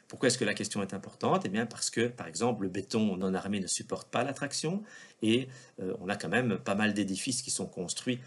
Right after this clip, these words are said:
euh, en maçonnerie et la maçonnerie ne supporte pas non plus la traction. Je vous donne ici un exemple, celui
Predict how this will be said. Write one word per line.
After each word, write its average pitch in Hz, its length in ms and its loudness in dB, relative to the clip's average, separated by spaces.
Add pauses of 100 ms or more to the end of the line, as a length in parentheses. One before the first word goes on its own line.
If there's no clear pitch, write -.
(220)
euh, 98 60 -6
en 101 160 -2
maçonnerie 107 680 2 (260)
et 110 80 2
la 98 100 4
maçonnerie 98 420 0
ne 127 80 2
supporte - 400 -4
pas 113 140 4
non 101 160 2
plus 95 200 -2
la 90 100 -2
traction. - 420 -8 (560)
Je - 120 -8
vous 92 80 -4
donne 107 200 6
ici 104 260 2
un 95 120 2
exemple, 107 520 2
celui 98 440 0